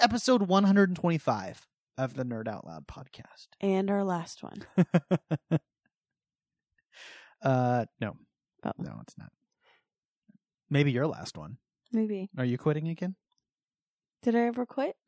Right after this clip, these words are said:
Speaker 1: Oh, I don't know. <laughs> You've taken a lot of breaks. <laughs> Usually, I mean, to be fair, usually if, like, the show's late or something like that, or we don't record one week,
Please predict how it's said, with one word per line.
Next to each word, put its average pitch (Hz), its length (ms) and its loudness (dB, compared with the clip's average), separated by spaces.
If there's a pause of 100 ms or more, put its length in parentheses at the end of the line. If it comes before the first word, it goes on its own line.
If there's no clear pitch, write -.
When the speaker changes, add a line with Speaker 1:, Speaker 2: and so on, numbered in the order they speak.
Speaker 1:
Oh, 381 120 -4
I - 80 -6
don't - 140 -14
know. 139 80 -2
<laughs> - 20 -4
You've 202 160 4
taken 151 280 0
a 127 40 -4
lot 123 160 -2
of 131 100 -2
breaks. 156 500 -6 (640)
<laughs> - 720 -20
Usually, 294 640 2
I 233 80 6
mean, 233 280 8 (260)
to 277 120 -8
be 285 120 6
fair, 156 480 6
usually 214 640 6
if, 165 120 2
like, 165 160 -2
the 160 80 -6
show's 151 380 6
late 143 480 2
or 135 300 0
something 185 480 6
like 147 240 2
that, 135 400 4
or 120 180 -2 (420)
we 160 100 -2
don't 175 240 6
record 151 380 4
one 135 200 -4
week, 127 300 -6